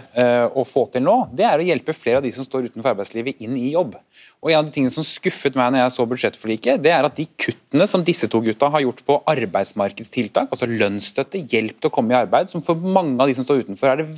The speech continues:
viktigste både i hverdagen deres, men også for å øke levestandarden, fikk ikke én krone mer. Og det er noe pussig når vi har to hundre og femti tusen mennesker utenfor arbeidslivet,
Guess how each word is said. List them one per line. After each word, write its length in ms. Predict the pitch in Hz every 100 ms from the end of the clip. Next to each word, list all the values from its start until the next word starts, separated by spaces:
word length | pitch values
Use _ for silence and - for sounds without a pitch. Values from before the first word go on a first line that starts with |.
| 170
viktigste 480 | - - 107 - 151
både 320 | 143 107 214 - - _
i 80 | 127
hverdagen 560 | 123 127 98 92 95
deres, 240 | 110 196 233
men 160 | 151 -
også 240 | - - 120
for 160 | 131
å 60 | 110
øke 100 | 120
levestandarden, 560 | 98 - 98 156 277 - - - -
fikk 140 | 180 170
ikke 180 | 196 - -
én 220 | 120 139 -
krone 240 | 135 98 98
mer. 240 | 107 - - - -
Og 80 | -
det 80 | 196
er 240 | 160 196
noe 80 | 220 - _ -
pussig 400 | 254 - 240 226
når 160 | 160
vi 100 | 170 190
har 100 | -
to 160 | -
hundre 160 | 170 180
og 80 | -
femti 320 | 143 117 -
tusen 320 | 135 127 160
mennesker 240 | 127 147
utenfor 240 | 117 117 127
arbeidslivet, 640 | 101 - 110 170 247 _